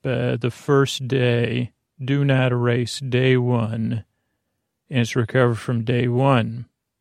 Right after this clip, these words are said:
Uh, next up are some gadgets, which have, like, a gear symbol.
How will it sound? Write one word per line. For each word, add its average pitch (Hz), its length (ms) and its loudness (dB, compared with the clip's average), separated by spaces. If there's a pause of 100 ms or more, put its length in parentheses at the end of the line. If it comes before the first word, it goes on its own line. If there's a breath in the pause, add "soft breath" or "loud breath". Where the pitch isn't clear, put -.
(1080)
Uh, 117 280 -2
next 131 640 0
up 147 80 2
are 127 140 2
some 120 360 -4
gadgets, 127 760 0
which 123 160 -6
have, 127 240 2
like, 120 220 0
a 127 320 -2
gear 135 400 0
symbol. 131 840 0